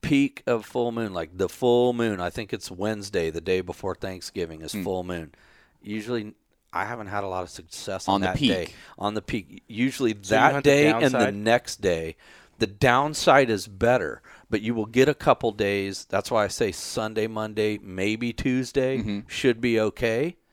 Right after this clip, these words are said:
Speaker 1: Then it's gonna have a little lull, and then it's gonna do nothing but get better after that,
Speaker 2: Hmm.
Speaker 1: I think.
Speaker 2: Well, I'll, I'll say this.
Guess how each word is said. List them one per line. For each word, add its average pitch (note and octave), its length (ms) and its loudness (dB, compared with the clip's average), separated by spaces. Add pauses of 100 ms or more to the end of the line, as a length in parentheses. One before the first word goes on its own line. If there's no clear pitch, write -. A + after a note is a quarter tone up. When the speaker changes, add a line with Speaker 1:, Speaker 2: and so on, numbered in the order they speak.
(360)
Speaker 1:
Then A2+ 120 2
it's A2+ 160 -6
gonna A#2+ 200 0
have A#2+ 180 2
a B2 60 6
little B2 340 0
lull, A2 440 4 (160)
and G2 160 -4
then G2 100 -2
it's - 180 -8
gonna G2+ 180 -6
do F2 120 -14
nothing G2 380 -2
but F2+ 180 -6
get E2+ 180 -6
better E2+ 280 -4
after D#2+ 320 -10
that, D2+ 280 -10
Speaker 2:
Hmm. G2 140 -8 (640)
Speaker 1:
I A2 200 4
think. C#2+ 300 -12 (120)
Speaker 2:
Well, C3 160 8
I'll, B2 240 6
I'll A#2 160 8
say A2+ 220 4
this. F#2 360 0